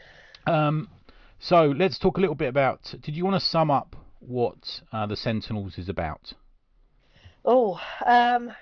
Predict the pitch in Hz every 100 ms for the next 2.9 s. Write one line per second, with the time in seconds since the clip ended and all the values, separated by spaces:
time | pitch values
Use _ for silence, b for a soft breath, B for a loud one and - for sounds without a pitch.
0 | B _ 196 208 254 302 254 202 220 226
1 | 226 - _ _ _ _ _ _ _ _
2 | _ _ _ _ 226 240 226 262 254